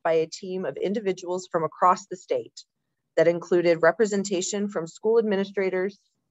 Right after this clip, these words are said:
teachers, school counselors, school psychologists, school social workers, college professors, community leaders who work with youth, and parents. The S E L standards were developed for kindergarten and across two-year grade bands for grades one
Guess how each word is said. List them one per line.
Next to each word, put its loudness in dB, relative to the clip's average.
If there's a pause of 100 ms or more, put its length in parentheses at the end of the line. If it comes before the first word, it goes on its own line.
(100)
teachers, -4 (500)
school -2
counselors, 2 (200)
school -6
psychologists, 0 (520)
school 2
social 0
workers, -4 (340)
college 4
professors, -4 (360)
community 2
leaders 0
who -6
work -2
with -6
youth, -4 (380)
and 0
parents. -2 (880)
The 4
S 2
E 4
L 8
standards 2
were -2
developed 0
for -6
kindergarten -2
and -2
across -4
two-year -2
grade 0
bands -2
for -6
grades 0
one 2